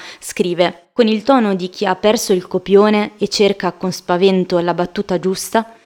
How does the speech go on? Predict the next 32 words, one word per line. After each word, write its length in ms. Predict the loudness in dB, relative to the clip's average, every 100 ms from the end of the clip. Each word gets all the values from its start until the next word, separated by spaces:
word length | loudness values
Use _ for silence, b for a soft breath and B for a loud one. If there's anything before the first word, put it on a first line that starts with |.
| _ _ _
vivente 720 | -4 2 4 4 2 -2 -8
si 180 | -8 -6
lascia 340 | -4 -2 -2 -2
andare 680 | 0 0 -2 -4 -8 _ _
a 100 | -6
vari 340 | -2 -2 -2 -4 _
lamenti, 680 | -2 0 0 -2 -6 -14 -16 _
sensati 760 | -10 -8 -6 -4 -4 -6 -16 -16 _ _
e 120 | -4
non. 320 | -2 -2 -4 -10 _ _ _
Piero 200 | 0 0
Pezzo 400 | 0 -2 2 2
morirà 520 | 2 2 4 6 4
nel 220 | 4 0 -2
dicembre 480 | -2 -2 0 0
del 160 | 0 0
duemilanove 920 | 0 0 0 0 0 2 0 0 -8 0
e 160 | 0
a 120 | 2 -6
settembre 560 | -8 -8 -2 0 0
dello 220 | -2 -4
stesso 420 | -6 -6 -6 -2 -2
anno, 580 | 0 0 2 4 2
mm, 220 | 2 -2 -2
risale 440 | -2 -2 0 0 0
una 320 | 0 0 0
delle 220 | -2 -4
sue 160 | -4 -4
ultime 440 | -4 -6 -6 -6
poesie, 600 | -4 -4 -4 0 0 0
con 220 | -2 -6
cui 280 | -4 -4 -4